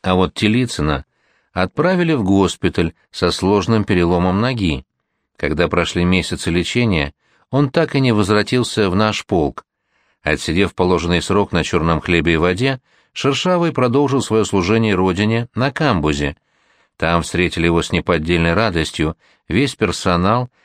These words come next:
и особенно вольнонаёмные служительницы. Они соскучились по доброму и отзывчивому шершавому существу, которое теперь пополнило свой репертуар рассказами о ночной самоволке.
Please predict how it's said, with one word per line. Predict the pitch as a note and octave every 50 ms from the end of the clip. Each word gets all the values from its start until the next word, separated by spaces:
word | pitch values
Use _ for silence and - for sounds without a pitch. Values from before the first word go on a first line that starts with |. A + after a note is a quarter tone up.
| _ _ _ _
и | - A2+
особенно | C3 - - F#3+ F#3 E3+ F3+ F3 F3 E3+ E3+ E3 - -
вольнонаёмные | G2 B2+ D#3+ D#3 D3+ C#3+ C#3 C3+ C3+ C3+ D3 D3+ C#3+ C#3 C3 A#2
служительницы. | - - C#3+ A#2+ G2 F#2 D#2+ - - D#2 D2 D2+ D2 - - - D2+ C#2 C2 - _ _ _ _ _ _ _ _ _ _
Они | - D#2 D#2+ D#2+ D2+
соскучились | - F2 D#2+ - - - A#2 G#2+ - - E2 D2 D2 C#2+ - - _ _ _ _ _
по | _ G2+ G2 F2+
доброму | F2+ G#2+ A2 A#2 A#2 G#2+ A2 A#2 A2 A2+ A2+ A2
и | - F2
отзывчивому | E2 D#2 D2 D#2+ F#2+ G2 F#2 - - - G2+ G2 G2+ G#2 G2 - _ _ _ _
шершавому | - - A2+ G#2+ - - - A#2+ A2 G#2 G2+ G#2+ G2+
существу, | - - B2 - - - C#3 C3+ B2+ - - A#2+ F2+ C2+ B1+ - _ _ _ _ _ _ _
которое | - - C2+ - F2+ F2 E2
теперь | - G2+ F2+ - A#2+ A#2 A2+ G#2+ - _ _ _ _ _ _ _
пополнило | - A#2 A2+ - F3+ F#3+ F#3+ F#3 E3+ E3 B2+
свой | - - C#3+ C#3+
репертуар | B2+ B2 - C3+ A#2 A2+ - D3+ D3+ D3+ B2+
рассказами | G#2 G2 F#2+ - - - C3 B2+ A#2+ - B2 B2 B2 A#2 -
о | - F2+
ночной | F2+ F2 E2 - - G#2+ G#2 G#2
самоволке. | - - A#2 A2 A2+ A2 G2 E2+ D#2+ D2+ C2+ B1 - C#2+ C2+